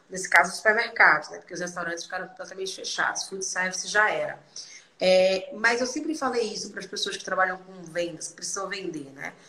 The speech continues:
A pergunta que eu mais ouvi no começo da pandemia foi: "Carol, como eu faço para vender na crise?" E a minha resposta sempre era uma outra pergunta, que é: "Por que que você quer vender no meio de uma crise?"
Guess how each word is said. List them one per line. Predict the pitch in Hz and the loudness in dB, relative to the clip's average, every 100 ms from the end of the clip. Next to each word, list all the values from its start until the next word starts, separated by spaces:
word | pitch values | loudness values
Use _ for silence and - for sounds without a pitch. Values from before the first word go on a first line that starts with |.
| - - - | -20 -20 -4
A | 170 | 0
pergunta | 175 208 240 | 4 6 6
que | 254 | 6
eu | 240 | 10
mais | 262 277 | 10 10
ouvi | 269 - 214 | 6 4 0
no | 208 | 0
começo | - 175 175 | 0 -4 -4
da | 190 | -4
pandemia | - 175 175 175 185 214 | -4 -2 0 2 2 0
foi: | - 175 156 147 | -4 0 2 2
"Carol, | - 185 202 190 | -2 2 6 6
como | - 220 233 | 4 0 2
eu | 247 | 2
faço | 208 185 185 | 6 6 6
para | - 196 | 0 0
vender | 196 190 190 | 0 -8 -8
na | 190 214 | -2 -2
crise?" | - 190 175 160 147 131 - _ - - _ _ - | -4 -14 -12 -10 -8 -8 -12 _ -20 -20 _ _ 0
E | 196 | 4
a | 196 | 6
minha | 226 | 6
resposta | 233 220 - 202 202 196 | 6 4 4 6 6 4
sempre | - 233 240 | -2 -2 2
era | 220 214 | 4 6
uma | 214 202 | 6 4
outra | 220 254 254 | 4 2 2
pergunta, | 254 247 185 175 156 160 | 2 2 0 -4 -4 -6
que | - 185 | -6 -6
é: | 190 - _ | -6 -10 _
"Por | - 262 - | -2 -2 -4
que | - 214 208 190 | 0 4 4 0
que | - | -4
você | 170 170 180 | -2 -2 -4
quer | 175 165 160 | -2 -2 0
vender | 165 160 165 | 0 0 2
no | 165 180 | 2 2
meio | 170 156 147 | 4 2 0
de | 151 | -4
uma | 147 | -6
crise?" | - - - - | -8 -14 -8 -8